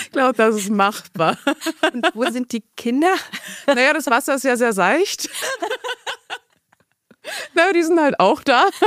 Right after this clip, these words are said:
Speaker 1: <laughs> Aber es sind ganz, ganz viele Kinder da. Wir sind dann insgesamt sechs, also fünf Erwachsene, sechs Kinder. Und die Kinder beschäftigen sich dann sehr miteinander. Das finde ich sehr, sehr schön.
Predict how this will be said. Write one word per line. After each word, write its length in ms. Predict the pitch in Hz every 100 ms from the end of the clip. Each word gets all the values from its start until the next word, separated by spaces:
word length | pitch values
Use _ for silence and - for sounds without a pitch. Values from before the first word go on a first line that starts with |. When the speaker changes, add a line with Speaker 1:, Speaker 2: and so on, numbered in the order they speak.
| 370 427 -
Speaker 1:
<laughs> 480 | _ _ - - 330
Aber 220 | 185 190
es 80 | 196
sind 140 | 233
ganz, 200 | 180 185
ganz 220 | 190 190
viele 300 | - 220 208
Kinder 340 | 202 220 208 196
da. 200 | 180 175
Wir 100 | 175
sind 240 | 175 -
dann 160 | 160 -
insgesamt 560 | 151 - 185 170 160
sechs, 380 | 165 160 - - _
also 160 | - 127 - - _ _ _ _ _ _ _ _ _
fünf 160 | - 180
Erwachsene, 440 | 185 175 185 208
sechs 320 | 170 156 - -
Kinder. 540 | 220 220 208 202 202 - - _ -
Und 140 | 156 147
die 40 |
Kinder 300 | 143 175 165
beschäftigen 720 | 156 147 170 156 - 160 165
sich 240 | 147 151
dann 200 | - 156
sehr 300 | 151 156 147 -
miteinander. 960 | - 151 175 175 185 175 170 165 165 165
Das 180 | 160 151
finde 220 | - 143
ich 100 | 131
sehr, 240 | - 196 190
sehr 180 | 185
schön. 500 | 180 - 185 180 185